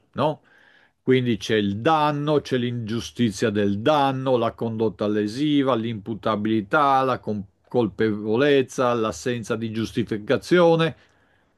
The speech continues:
tutte cose che studierete poi tendenzialmente in diritto penale un giorno, no? Che naturalmente, mm, quella di andare a dire a una persona che,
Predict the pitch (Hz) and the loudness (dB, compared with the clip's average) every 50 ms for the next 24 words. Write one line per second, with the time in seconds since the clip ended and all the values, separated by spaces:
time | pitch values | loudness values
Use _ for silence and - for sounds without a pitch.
0 | _ _ _ _ _ - 160 202 214 - - 170 170 170 190 180 117 143 127 - | _ _ _ _ _ -4 0 0 0 2 4 4 4 4 4 2 2 0 -2 -2
1 | - 151 143 135 170 180 139 131 139 170 180 127 92 - 131 139 151 143 127 113 | -4 -4 0 2 2 2 2 2 0 0 -2 -4 -4 -2 0 2 2 2 0 0
2 | 113 101 80 71 - _ _ _ _ _ _ _ _ - 110 107 113 131 127 - | -4 -10 -14 -18 -20 _ _ _ _ _ _ _ _ -10 -10 -6 -4 -4 -4 -2
3 | 143 135 110 117 139 147 127 135 117 117 110 117 117 117 127 123 104 - 110 92 | -2 -2 0 0 -2 -2 0 0 -2 0 0 0 0 2 0 0 0 -2 -4 -4
4 | - - 123 113 104 101 98 101 104 107 104 98 104 107 101 92 95 90 87 85 | -4 -4 -4 -2 -2 -2 0 0 0 0 0 0 -2 -4 -6 -6 -4 -6 -6 -6
5 | 82 87 82 78 76 - - 120 135 135 - _ _ _ _ _ _ - _ _ | -8 -10 -12 -12 -12 -10 -8 -8 -8 -8 -10 _ _ _ _ _ _ -20 _ _
6 | _ _ _ _ _ _ _ _ _ _ _ _ _ _ _ _ _ _ _ _ | _ _ _ _ _ _ _ _ _ _ _ _ _ _ _ _ _ _ _ _
7 | _ _ _ _ - _ _ - 95 - 101 101 104 113 120 127 127 123 131 135 | _ _ _ _ -20 _ _ -18 -14 -12 -10 -6 -4 -2 -2 0 0 0 2 2
8 | 170 123 98 - 95 92 92 92 92 92 82 85 90 87 90 87 - - - _ | 0 0 -2 -4 -10 -12 -10 -10 -10 -10 -10 -12 -16 -18 -20 -20 -20 -20 -20 _
9 | _ _ - - 120 123 117 98 101 104 104 113 135 131 120 107 101 98 117 127 | _ _ -6 -4 0 0 2 2 2 2 2 2 2 2 2 0 0 0 0 0
10 | 123 117 110 107 113 110 - - 117 110 - - 143 131 123 113 107 101 - - | 2 2 0 -2 -4 -6 -6 -6 -6 -6 -4 -2 0 0 0 0 -2 -4 -4 -2
11 | 117 127 139 143 127 - | 0 2 2 2 0 -2